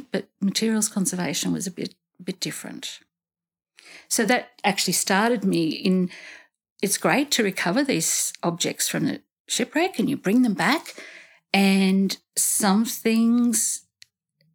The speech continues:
would be treated in one way and some in another. But how did you keep everyone in line? How did you know what you treated in this way and how, and how did you treat other things? So it was a natural progression to get interested in collections management.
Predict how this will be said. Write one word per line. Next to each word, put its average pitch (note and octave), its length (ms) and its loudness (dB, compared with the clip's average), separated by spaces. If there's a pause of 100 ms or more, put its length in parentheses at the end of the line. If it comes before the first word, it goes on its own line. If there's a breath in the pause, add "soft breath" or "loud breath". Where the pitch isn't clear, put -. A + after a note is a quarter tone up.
(220)
would G3 260 0
be G3 80 -2
treated E3 380 0
in D3 160 2
one G#3 160 4
way F#4 360 0
and E4 100 0
some F#3+ 200 0
in F#3+ 100 2
another. C#4+ 440 2 (480 loud breath)
But B3+ 120 2
how C4 180 4
did D#4+ 220 0
you B3 60 0
keep A#3+ 360 -2
everyone A#3 400 4
in A3 140 6
line? C4 400 4
How F3 140 2
did A3 200 0
you A3 60 4
know G#3+ 200 4
what G3+ 240 0
you G#3 100 2
treated G3 400 0
in F3 140 2
this A#3+ 240 2
way F#4+ 260 0 (600)
and G3 100 2
how, G#3+ 380 2
and G3 280 2
how F#3+ 140 2
did G3+ 180 0
you G#3+ 60 -2
treat - 380 -2
other D4 200 2
things? D3+ 380 -2 (380 loud breath)
So - 160 2
it A3+ 100 2
was G#3+ 140 0
a A3+ 60 4
natural G#3+ 360 2
progression F#3 600 0
to F3+ 100 0
get F3+ 240 -2
interested G#3 440 0
in A#3 140 4
collections A#3+ 560 0
management. F#4 500 -2